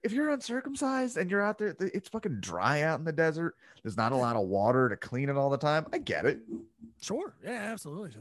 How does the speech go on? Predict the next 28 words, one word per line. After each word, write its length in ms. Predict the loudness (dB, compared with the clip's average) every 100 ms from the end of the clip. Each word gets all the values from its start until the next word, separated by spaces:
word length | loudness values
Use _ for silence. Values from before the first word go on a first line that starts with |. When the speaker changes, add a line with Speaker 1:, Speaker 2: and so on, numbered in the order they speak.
| 2
Speaker 1:
And, 240 | 4 4 -2
uh, 20 |
Speaker 2:
Um, 280 | -4 -4 -6
Speaker 1:
fucking 360 | 4 6 6 2
three 200 | 4 6
thousand 320 | 10 10 8
years 220 | 4 2 6
later, 280 | 6 6
that's 220 | 4 2 6
why 180 | 8
I 180 | 8 6
don't 120 | 4
have 180 | 4 2
the 60 | 2
tip 200 | -2 -4
of 100 | 0
my 220 | 2 2
dick, 220 | 0 -4
and 100 | -2
I'm 120 | -2 -4
still 240 | 0 0
not 160 | 2 0
happy 260 | 0 -2 -4
about 260 | -6 -6
it. 120 | -8 -12 -20 -20 -20 _ -20 _ -20 -20 -10 4
And 140 | 6 8
also, 360 | 10 10 8 8
yeah, 140 | 8